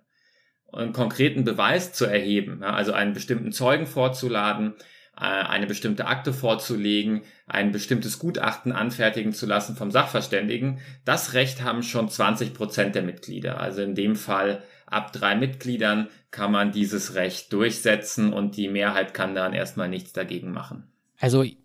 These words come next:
Speaker 2: wenn ich jetzt bei Transparency International arbeiten würde, dann würden sich jetzt bei mir die Fußnägel aufstellen. Ein Gremium, das sich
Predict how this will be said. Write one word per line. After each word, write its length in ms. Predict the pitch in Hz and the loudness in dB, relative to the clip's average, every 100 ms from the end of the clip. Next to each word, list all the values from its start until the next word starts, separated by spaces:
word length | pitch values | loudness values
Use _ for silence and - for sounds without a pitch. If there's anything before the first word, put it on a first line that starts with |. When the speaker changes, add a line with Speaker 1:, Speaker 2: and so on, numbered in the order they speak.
| _ _ _ - | _ _ _ -10
Speaker 2:
wenn 180 | 131 143 | -6 -4
ich 100 | 147 | -4
jetzt 200 | 143 - | -4 0
bei 240 | 135 131 | 2 2
Transparency 720 | 131 - 147 - 135 147 - | 0 -2 -2 0 0 0 -2
International 520 | 131 127 135 165 143 | -2 0 0 -2 -4
arbeiten 360 | 139 135 139 135 | -4 -6 -4 0
würde, 240 | 143 147 | 4 4
dann 200 | 139 135 | 4 2
würden 160 | 131 135 | 2 0
sich 160 | 131 139 | -2 -6
jetzt 160 | 127 | -4
bei 80 | 131 | -2
mir 140 | 135 | -2
die 60 | 127 | -4
Fußnägel 640 | - 175 - 131 131 123 | -4 -4 -2 0 0 0
aufstellen. 640 | 139 131 - - 123 143 165 _ _ _ - | 0 -2 -2 0 0 0 -4 _ _ _ -8
Ein 260 | 131 131 | -6 -6
Gremium, 560 | 123 143 208 165 143 170 | 2 6 8 8 6 4
das 180 | 143 - | 2 0
sich 300 | 143 - | -4 -6